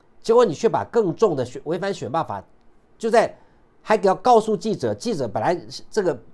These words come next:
报道上还说我违反这个选罢法，哎，结果拿到判决书的时候没有，莫名其妙案子吃掉，请问你什么原因？”你说他要怎么答？所以干脆呢，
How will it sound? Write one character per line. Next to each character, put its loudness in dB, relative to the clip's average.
报 6
道 2
上 -4
还 0
说 -2
我 2
违 -2
反 -4
这 -8
个 -6
选 -12
罢 -2
法， -8
哎， 0
结 4
果 6
拿 0
到 2
判 0
决 2
书 2
的 4
时 -4
候 -2
没 -4
有， 0
莫 0
名 -4
其 -6
妙 2
案 0
子 -4
吃 -12
掉， 0
请 -8
问 -2
你 -4
什 -12
么 -10
原 -8
因？” -12
你 -10
说 -10
他 -6
要 0
怎 -12
么 -8
答？ -12
所 -2
以 2
干 -2
脆 2
呢， -2